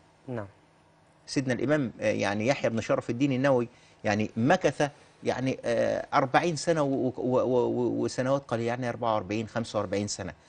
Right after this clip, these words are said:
Speaker 2: ولك-، وأنتج فيها من العلم ما لم ينتجه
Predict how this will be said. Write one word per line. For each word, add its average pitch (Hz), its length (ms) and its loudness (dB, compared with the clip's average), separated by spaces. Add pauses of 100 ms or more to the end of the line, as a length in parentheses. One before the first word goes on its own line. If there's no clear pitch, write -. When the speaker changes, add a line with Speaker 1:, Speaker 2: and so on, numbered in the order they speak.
(300)
Speaker 2:
ولك-، 131 360 8
وأنتج 180 720 8
فيها 151 380 6
من 156 220 8
العلم 180 400 8 (400)
ما 185 220 6
لم 185 200 2
ينتجه 151 520 0